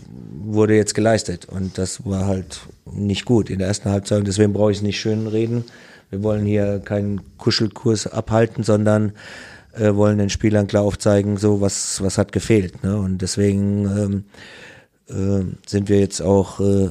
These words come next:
Trainer, die den Spielern auch sagen, so, woran sie arbeiten müssen, äh, warum sie jetzt vielleicht noch hinten dran sind und warum sie nicht unter der ersten Elf stehen.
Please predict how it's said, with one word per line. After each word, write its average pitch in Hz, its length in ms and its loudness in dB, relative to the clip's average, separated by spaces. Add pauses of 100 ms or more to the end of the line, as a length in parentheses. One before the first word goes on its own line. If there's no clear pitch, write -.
(100)
Trainer, 104 340 2
die 101 180 -2
den 101 160 -2
Spielern 104 520 -2
auch 95 200 -4
sagen, 104 380 0
so, 104 300 -2 (300)
woran 101 280 4
sie 101 120 2
arbeiten 110 380 4
müssen, 127 340 0
äh, 107 260 -2 (680)
warum 101 260 2
sie 113 120 2
jetzt 110 160 2
vielleicht 113 260 0
noch 110 80 0
hinten 113 180 2
dran 110 200 0
sind 123 380 0 (200)
und 104 320 -6
warum 101 220 2
sie 113 100 0
nicht 120 220 2
unter 117 160 2
der 120 100 0
ersten 117 220 -4
Elf 120 200 2
stehen. 131 340 0